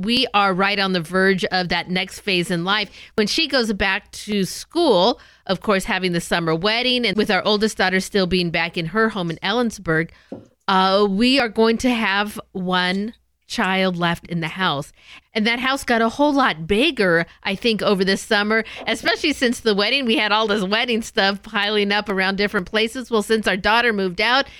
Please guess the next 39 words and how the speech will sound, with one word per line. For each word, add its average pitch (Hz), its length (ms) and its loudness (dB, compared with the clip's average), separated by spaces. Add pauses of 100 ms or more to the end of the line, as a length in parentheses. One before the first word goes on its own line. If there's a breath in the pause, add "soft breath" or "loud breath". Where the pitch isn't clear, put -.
(160 loud breath)
and 190 120 -2
some 214 220 0
of 202 80 0
the 185 80 0
stuff 220 380 0
is 190 180 -2
getting 196 380 -2
put 233 260 2
away 202 460 2
or 165 140 2
sold, 214 520 2 (720 soft breath)
the 220 120 -2
house 285 400 0
has 226 160 -6
been 208 440 0 (560)
remarkably 208 720 0
clean. 254 640 -8 (720 soft breath)
I 208 100 -2
kind 269 320 -2
of 196 180 0
like 240 280 0
that, 165 180 -2
but 208 140 0
it 208 120 0
is 302 200 2
a 339 80 2
signal 339 440 0
to 233 140 -6
me 220 140 2
that 240 240 0 (360 soft breath)
we're, 320 300 0
we're 302 240 -6 (320)
going 277 280 0
through 285 380 -4
a 226 220 2
change 302 540 -2
in 247 240 -2
our 247 140 0
household. 277 680 -4